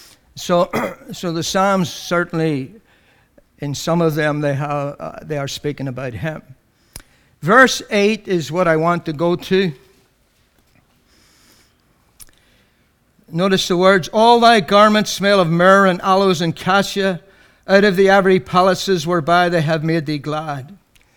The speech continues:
Now the hymn writer, the hymn writer took up on that, and you know the old, uh, wonderful old hymn, "Out of the ivory palaces into a world of woe, only in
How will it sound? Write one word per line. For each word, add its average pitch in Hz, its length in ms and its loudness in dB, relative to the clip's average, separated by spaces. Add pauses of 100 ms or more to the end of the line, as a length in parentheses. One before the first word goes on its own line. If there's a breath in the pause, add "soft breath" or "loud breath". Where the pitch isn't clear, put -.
(720)
Now 160 280 -6
the 175 100 2
hymn 240 260 4
writer, 185 680 4 (640)
the 165 160 -2
hymn 226 240 4
writer 220 260 6
took - 340 -2
up 208 200 0
on 190 160 2
that, 170 360 2
and 160 240 -2
you 185 160 0
know 196 280 0
the 170 160 0
old, 165 400 0 (440 soft breath)
uh, 147 520 -8
wonderful 185 500 -2
old 170 220 0
hymn, 165 500 -2 (420 soft breath)
"Out 180 140 0
of 180 120 0
the 175 120 2
ivory 175 440 2
palaces 170 640 -2
into 180 260 -6
a 165 60 -6
world 160 320 -2
of 139 120 -8
woe, 160 280 -2
only 170 220 -4
in 156 280 -6